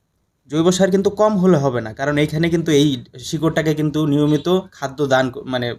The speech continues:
খাদ্য সংগ্রহ করতে হবে এইখান থেকে। তো ফিফটি পার্সেন্টের মতো আমি জৈব সার নিয়েছি এবং ফিফটি পার্সেন্টের মতো মাটি নিয়েছি। যে কোনো মাটি হলেই হয়, আমি আসলে মাটি সম্পর্কে খুব একটা বুঝি না। তো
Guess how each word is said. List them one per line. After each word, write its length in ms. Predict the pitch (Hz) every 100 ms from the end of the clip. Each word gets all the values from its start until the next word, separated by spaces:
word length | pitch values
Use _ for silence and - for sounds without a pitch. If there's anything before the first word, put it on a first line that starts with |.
| _
খাদ্য 220 | _ 135 127
সংগ্রহ 300 | - 143 143
করতে 220 | 143 139 131
হবে 160 | 117 110
এইখান 200 | 117 117
থেকে। 200 | 110 104 _ _ _ _ _
তো 20 | 147
ফিফটি 340 | 139 175 180 190
পার্সেন্টের 480 | 190 185 185 185 180
মতো 120 | 180
আমি 120 | 170 170
জৈব 220 | 160 165
সার 180 | 175 180
নিয়েছি 320 | 170 180 180 190
এবং 140 | 139 143
ফিফটি 280 | 139 135
পার্সেন্টের 460 | 151 143 - 143 147
মতো 200 | 151 196 262 - _ _
মাটি 260 | 131 147 156
নিয়েছি। 280 | 151 120 120
যে 120 | 151 208
কোনো 160 | 214
মাটি 240 | 202 185 185
হলেই 260 | 175 175 147
হয়, 120 | 120
আমি 220 | 113 135 156
আসলে 260 | 160 160 151
মাটি 280 | 135 131
সম্পর্কে 380 | 151 147 139 135
খুব 180 | 131 139 123
একটা 200 | 120 131
বুঝি 340 | 123 139 143
না। 120 | 151 131 190 _ _ _ _ _ _ _
তো 60 | 143